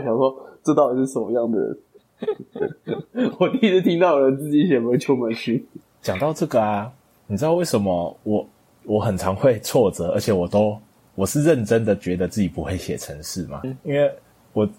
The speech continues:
Speaker 2: 也是，也是跟颇肥一样，也是在之前的公司认识的一个同事，一个，一个好朋友，他就会让你深刻的体验到就是
Speaker 3: 智商碾压吗？
Speaker 2: 呃，我，我讲的更直接一点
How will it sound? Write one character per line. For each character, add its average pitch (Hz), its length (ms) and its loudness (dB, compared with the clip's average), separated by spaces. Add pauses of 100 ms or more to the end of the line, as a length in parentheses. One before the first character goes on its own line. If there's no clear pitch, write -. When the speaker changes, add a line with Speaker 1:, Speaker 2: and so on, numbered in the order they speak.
(320)
Speaker 2:
也 107 120 2
是， 127 240 2
也 123 160 0
是 - 120 -2
跟 123 180 2
颇 113 200 2
肥 95 200 2
一 82 40 0
样， 90 220 2
也 90 80 -2
是 107 180 -2
在 98 480 2 (360)
之 110 120 0
前 98 180 0
的 95 100 2
公 92 220 0
司 87 400 -2
认 95 160 2
识 90 180 -4
的 82 160 -2
一 82 60 -4
个 80 380 0 (240)
同 85 220 -2
事， 85 320 -2 (340)
一 95 100 -4
个， 85 220 2
一 98 80 -2
个 95 80 4
好 90 160 2
朋 82 240 -2
友， 80 180 -2 (340)
他 156 140 -2
就 180 120 4
会 165 120 4
让 160 140 2
你 92 100 -2
深 120 260 -2
刻 120 180 0
的 92 140 -2
体 85 300 -8
验 95 260 -2
到 90 200 -2
就 90 160 -6
是 85 280 -6 (360)
Speaker 3:
智 147 200 0
商 135 260 4
碾 110 220 -2
压 113 240 0
吗？ 113 220 -10 (220)
Speaker 2:
呃， 98 680 0 (220)
我， 110 220 2
我 120 80 2
讲 104 140 2
的 92 80 -4
更 110 240 -2
直 92 240 -6
接 98 200 -2
一 98 100 -2
点 87 220 -6